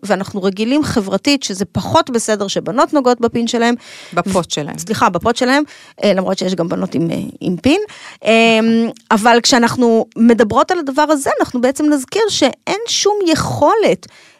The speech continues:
Speaker 1: ליהנות ממיניות, אם יש לי מסר שעבר אליי, שהפות שלי היא מלוכלכת, מגעילה, מסריחה, שאסור לגעת בה, שזה משהו שאין לה שם, שאי אפשר לדבר על זה, שאי אפשר, אה, להיות מחוברת אליה,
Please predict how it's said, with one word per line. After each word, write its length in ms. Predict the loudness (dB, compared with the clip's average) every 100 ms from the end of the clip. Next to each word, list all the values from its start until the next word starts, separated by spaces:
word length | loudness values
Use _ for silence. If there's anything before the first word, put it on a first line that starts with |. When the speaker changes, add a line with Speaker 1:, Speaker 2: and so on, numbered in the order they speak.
| -4
Speaker 1:
ליהנות 720 | 0 2 4 4 2 0 0
ממיניות, 840 | 0 2 2 2 2 2 2 0 -8 -16 -20 _ 2
אם 140 | 4 4
יש 360 | 4 2 0
לי 140 | 0 0
מסר 480 | 2 2 2 -2
שעבר 540 | 0 -2 0 2 2 2 0
אליי, 460 | -2 0 -2 -2 -4 -8
שהפות 500 | -2 0 2 2 0
שלי 240 | 0 -2
היא 380 | -2 -2 -2 -2
מלוכלכת, 960 | -4 -2 -4 -2 0 0 2 2 2 2
מגעילה, 680 | 0 0 -8 -4 0 2 2
מסריחה, 640 | 0 0 -2 -2 0 0
שאסור 360 | 0 -4 0 0
לגעת 500 | 0 2 2 0 0
בה, 220 | 2 2 0 -14 -10
שזה 280 | -6 -2 0
משהו 400 | 2 0 -2 -6
שאין 280 | -2 0 0
לה 100 | -2
שם, 380 | -2 -2 0 0 -2 _ -20 -4
שאי 240 | 0 2
אפשר 260 | 2 2 2
לדבר 460 | 2 0 2 0 2
על 100 | 0
זה, 180 | 0
שאי 140 | -2 -4
אפשר, 320 | -2 0 0 -2 -6
אה, 120 | -6
להיות 220 | -4 -4
מחוברת 540 | -4 -6 -4 -2 0 2
אליה, 160 | 0